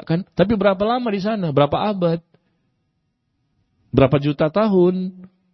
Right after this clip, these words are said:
Memang tidak kekal. Ini akidah Ahlus Sunnah wal Jamaah. Yang kekal selama-lamanya di neraka itu adalah orang kafir. Nah, demikian ini yang ingin saya sampaikan pada kesempatan kali ini ya,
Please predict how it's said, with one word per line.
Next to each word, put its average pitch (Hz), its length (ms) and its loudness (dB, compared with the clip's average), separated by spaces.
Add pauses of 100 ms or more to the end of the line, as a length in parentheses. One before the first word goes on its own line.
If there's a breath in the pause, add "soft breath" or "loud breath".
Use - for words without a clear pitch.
(280)
Memang 220 320 2
tidak 202 240 -6
kekal. 107 560 -2
Ini 175 160 2
akidah 165 400 0
Ahlus 139 240 0
Sunnah 147 160 0
wal 131 160 4
Jamaah. 98 400 2
Yang 123 240 2
kekal 170 400 2
selama-lamanya 151 720 2
di 151 80 2
neraka 139 400 2
itu 139 240 2
adalah 139 320 4 (560)
orang 95 320 0
kafir. 80 800 -2 (320)
Nah, 95 160 2
demikian 101 400 2
ini 123 240 0
yang 123 160 -2
ingin 117 160 0
saya 107 160 -2
sampaikan 101 800 0 (320 soft breath)
pada 107 160 4
kesempatan 104 480 2
kali 98 320 2
ini 98 160 0
ya, 120 160 4